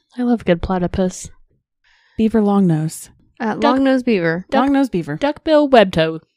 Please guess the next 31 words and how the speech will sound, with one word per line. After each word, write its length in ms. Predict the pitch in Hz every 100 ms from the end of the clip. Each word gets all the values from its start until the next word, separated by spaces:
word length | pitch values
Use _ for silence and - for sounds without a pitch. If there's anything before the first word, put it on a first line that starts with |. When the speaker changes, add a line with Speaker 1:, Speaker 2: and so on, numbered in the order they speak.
| _ _ _ _ - -
Speaker 2:
Uh, 60 | - _ _
Speaker 3:
Okay. 200 | 381 392
Speaker 2:
duckbill 560 | 427 466 254 254 254 254 254
beaver. 300 | 170 139 151 _ _ -
Speaker 1:
<laughs> 80 | 226 - - - - -
Speaker 2:
We 80 | 220
got 200 | 208 -
there. 180 | 113 - _ - _ _ _ _ _ _ _
He's 220 | - 240
a 40 | 233
duckbill 340 | 220 220 220
beaver. 280 | 208 196 180 - _ _ _ -
Speaker 3:
Yep. 420 | 233 233 254 - _ _ _ _ _ -
<laughs> 40 | - - - - - - - - - - - -
Um, 180 | 226 208
do 100 | 214
you 40 |
guys 200 | 247 254
know 60 | 269
what 100 | 254
an 100 | 226 -
anglerfish 720 | 180 185 220 233 - 254 247 -
is? 480 | 247 254 - - - - -
Speaker 2:
Yeah. 440 | 180 170 233 202 175 _ _ _ _ -
Speaker 1:
Yeah, 200 | 196 214
the 100 | 220
creepy 300 | - 190 202
fish 240 | 214 208
from 120 | 208
Finding 300 | 202 196 196
Nemo. 380 | 202 285 233 160